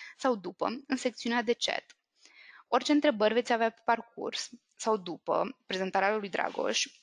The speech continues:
ă, acestea vor fi citite pentru ca ele să rămână înregistrate.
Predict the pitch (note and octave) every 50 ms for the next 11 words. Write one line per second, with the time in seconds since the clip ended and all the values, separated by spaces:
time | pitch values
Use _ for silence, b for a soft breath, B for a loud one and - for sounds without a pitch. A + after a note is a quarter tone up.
0 | _ - - - - - A3 A3+ A3+ A3+ A#3 - B3+ - C#4 B3 C4+ B3 - -
1 | B3+ B3 - - - A3+ G#3+ - G#3 D3+ - - E3+ - G#2+ B2+ - _ - C4+
2 | C4 - - - B3 A3+ A#3 B3 - - A#3 G3+ G#3 A3 A#3 B3+ C4 - C4+ C#4
3 | C4+ A#3 B3 - - - - - - - - - -